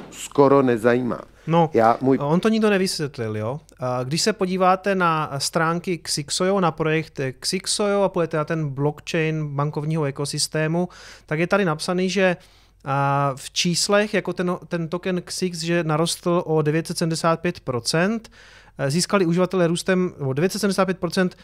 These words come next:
Speaker 2: získali uživatelé růstem hodnoty tokenu Xix aktuální hodnotou čtrnáct padesát dva.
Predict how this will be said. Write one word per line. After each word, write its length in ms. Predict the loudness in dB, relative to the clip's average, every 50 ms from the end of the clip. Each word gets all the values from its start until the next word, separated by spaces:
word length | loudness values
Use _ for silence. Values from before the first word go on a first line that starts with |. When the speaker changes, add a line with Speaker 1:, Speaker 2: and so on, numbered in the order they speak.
| -20 _ _
Speaker 2:
získali 400 | -4 -4 -2 0 0 0 0 2
uživatelé 840 | -2 -2 -2 0 -2 -2 -2 -2 -2 -2 0 0 0 0 -2 -2 -4
růstem 420 | -2 -2 -2 -2 -4 -4 -2 -2 -2
hodnoty 380 | -2 -2 -2 -2 -2 -4 -4
tokenu 340 | -4 -4 -4 -2 -2 -2 -2
Xix 260 | -4 -6 -8 -6 -4
aktuální 440 | -4 -4 -2 -2 0 0 0 0 0
hodnotou 400 | -2 -2 -4 -4 -6 -4 -6 -6
čtrnáct 420 | -6 -8 -8 -6 -6 -6 -6 -8 -8
padesát 540 | -8 -6 -6 -6 -6 -6 -6 -6 -8 -8
dva. 340 | -10 -14 -8 -8 -8 -8 -8